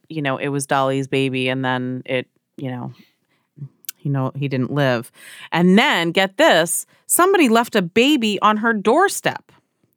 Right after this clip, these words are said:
and the baby's name was Jolene. And, like, left a baby on the doorstep of Dolly Parton's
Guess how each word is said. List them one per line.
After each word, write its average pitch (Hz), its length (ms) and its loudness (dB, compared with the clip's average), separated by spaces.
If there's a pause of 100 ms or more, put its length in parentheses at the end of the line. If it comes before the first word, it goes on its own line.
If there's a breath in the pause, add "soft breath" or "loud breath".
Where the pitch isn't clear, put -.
(340)
and 220 220 2
the 220 60 2
baby's 262 400 2
name 202 200 0
was 220 140 -4
Jolene. 254 720 0 (840)
And, 214 640 0 (520)
like, 220 560 0 (460)
left 214 360 2
a 277 60 -4
baby 214 560 2
on 208 140 2
the 233 40 0
doorstep 240 480 0 (300)
of 190 120 2
Dolly 220 240 4
Parton's 254 240 0